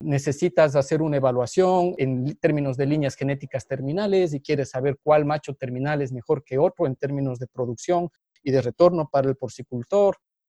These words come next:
si quieres saber cuál es el impacto de la generación de una vacuna autógena para Streptococcus suis, si quieres comparar diferentes vacunaciones, todo eso, eh, se encarga de hacer Pipestone, lo hace internamente con, con recursos internos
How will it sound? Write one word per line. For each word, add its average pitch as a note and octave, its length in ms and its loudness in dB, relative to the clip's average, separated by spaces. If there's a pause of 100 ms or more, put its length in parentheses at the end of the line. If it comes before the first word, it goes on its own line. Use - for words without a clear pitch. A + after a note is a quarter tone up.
si - 220 -4
quieres E3 360 4
saber D3+ 380 6
cuál D#3 180 4
es C#3+ 100 0
el C3 100 -2
impacto D3+ 540 2
de C3 160 2
la B2+ 100 2
generación C3+ 560 0
de C#3 80 0
una C3 140 0
vacuna D3 360 -2
autógena D3 580 0
para B2 220 -2
Streptococcus - 640 -8
suis, G#3 460 0 (420)
si C3+ 220 -2
quieres D3+ 640 6
comparar D#3+ 600 6
diferentes C#3+ 560 0
vacunaciones, C3+ 760 0
todo A3 300 6
eso, G#3+ 400 4
eh, D#3+ 260 -4 (100)
se - 220 -4
encarga F3 380 4
de E3 80 4
hacer D#3+ 240 -2
Pipestone, F3 400 4
lo D3 80 4
hace D3 180 -2
internamente F#3 840 0 (180)
con, C3 260 0
con B2 240 -6
recursos D3 440 -4
internos G#3+ 520 -2